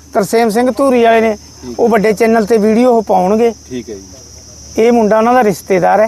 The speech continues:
Speaker 2: ਠੀਕ ਹੈ।
Speaker 1: ਵੀਡੀਓ ਇਹ ਬਣਾ ਕੇ ਲਿਜਾ ਰਿਹਾ
Speaker 2: ਠੀਕ ਹੈ।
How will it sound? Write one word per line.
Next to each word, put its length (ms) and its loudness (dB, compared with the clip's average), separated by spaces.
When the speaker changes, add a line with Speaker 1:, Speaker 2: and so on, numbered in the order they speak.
Speaker 2:
ਠੀਕ 240 -18
ਹੈ। 140 -18
Speaker 1:
ਵੀਡੀਓ 340 2
ਇਹ 60 2
ਬਣਾ 260 0
ਕੇ 140 0
ਲਿਜਾ 260 2
ਰਿਹਾ 160 0
Speaker 2:
ਠੀਕ 220 -18
ਹੈ। 60 -20